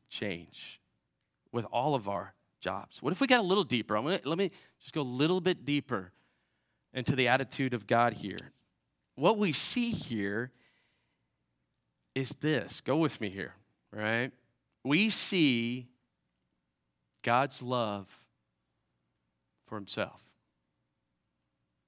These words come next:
I'm gonna say that one more time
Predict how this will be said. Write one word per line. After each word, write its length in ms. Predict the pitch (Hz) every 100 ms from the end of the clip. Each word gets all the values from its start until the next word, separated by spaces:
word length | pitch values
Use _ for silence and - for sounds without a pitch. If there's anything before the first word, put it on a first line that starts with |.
| _ _ _ _ _ _ _ _ _ _ _ _ _ _ _ _ _ _ _ -
I'm 60 | 110
gonna 80 |
say 160 | 98 107
that 120 | 104
one 120 | 101
more 100 | 107
time 280 | 107 - -